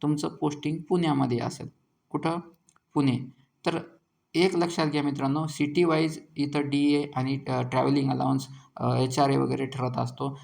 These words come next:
जितकं सिटी मोठं, तिथं राहण्याचा घरभाडे भत्ता, ट्रॅव्हलिंग अलाउन्स, एचआरए हे, अ, बदलत असतं, त्याच्यामुळे पगार बदलतो.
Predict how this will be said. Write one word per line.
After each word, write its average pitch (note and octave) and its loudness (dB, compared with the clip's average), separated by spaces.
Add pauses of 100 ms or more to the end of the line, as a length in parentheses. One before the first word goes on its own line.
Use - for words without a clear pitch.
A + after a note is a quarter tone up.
(220)
जितकं D3 -2
सिटी D#3+ 2
मोठं, C#3+ 0
तिथं C#3+ -2
राहण्याचा C3 0
घरभाडे B2+ 0
भत्ता, B2+ -4
ट्रॅव्हलिंग B2+ 0
अलाउन्स, B2 0
एचआरए B2 -4
हे, C3+ -2 (500)
अ, D#3 2
बदलत D#3+ 2
असतं, B2+ -4
त्याच्यामुळे C#3 -4
पगार B2+ 0
बदलतो. A#2 -6